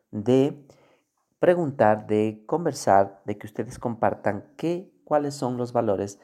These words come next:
que debe tener su hijo como emprendedor, aparte de los que todo el tiempo estamos transmitiendo,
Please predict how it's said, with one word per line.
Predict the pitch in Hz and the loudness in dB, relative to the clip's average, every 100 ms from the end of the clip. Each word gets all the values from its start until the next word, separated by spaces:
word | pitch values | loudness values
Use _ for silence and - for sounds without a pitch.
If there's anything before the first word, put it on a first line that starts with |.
| _ _ | _ _
que | - | -4
debe | 139 143 | 0 0
tener | 143 143 110 104 | 0 -2 -2 -4
su | - 131 | -6 -6
hijo | 113 98 101 | -6 -4 -6
como | - 104 101 - | -2 -2 -2 -4
emprendedor, | - 107 101 - 104 101 90 - - | -4 -6 -2 0 2 2 -2 -4 -6
aparte | 107 - 120 - | -4 0 0 0
de | 123 104 | -4 -2
los | 104 101 | -4 -8
que | - 104 98 - _ _ _ _ _ | -8 -6 -6 -10 _ _ _ _ _
todo | - 120 | 2 4
el | 117 | 2
tiempo | 110 113 107 113 - | -2 -6 -4 -8 -6
estamos | 107 - - 123 98 - | -10 -4 -2 -2 -4 -6
transmitiendo, | 101 98 95 - 95 76 71 | -6 -6 -8 -6 -6 -6 -8